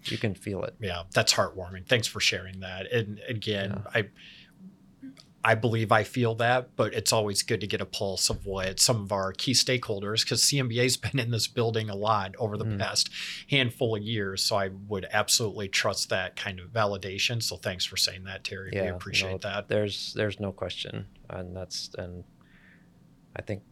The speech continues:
Speaker 1: the last board meeting I said, you know, "Make sure you keep these people around," because it's, I mean, you can tell that they are committed, and,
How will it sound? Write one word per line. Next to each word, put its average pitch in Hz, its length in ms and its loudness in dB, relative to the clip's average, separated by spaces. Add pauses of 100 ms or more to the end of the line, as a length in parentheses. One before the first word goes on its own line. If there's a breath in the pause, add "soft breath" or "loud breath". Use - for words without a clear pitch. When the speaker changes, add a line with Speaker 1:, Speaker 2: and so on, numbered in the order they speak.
(580)
Speaker 1:
the 98 100 -6
last 95 340 0
board 98 220 2
meeting 95 320 0
I 92 100 -4
said, 95 440 -4 (1000)
you 98 120 -6
know, 92 160 -6 (120)
"Make 101 180 -8
sure - 160 -2
you 101 120 0
keep - 260 -6
these 101 200 -4
people 107 300 -2
around," 98 380 2
because 101 600 -4
it's, - 420 -6 (200)
I 104 80 -6
mean, 90 320 -8 (720 loud breath)
you 107 100 -4
can 95 180 -2
tell 92 320 2
that 87 180 -8
they 95 140 2
are 95 120 2
committed, 98 440 -2
and, 101 400 -2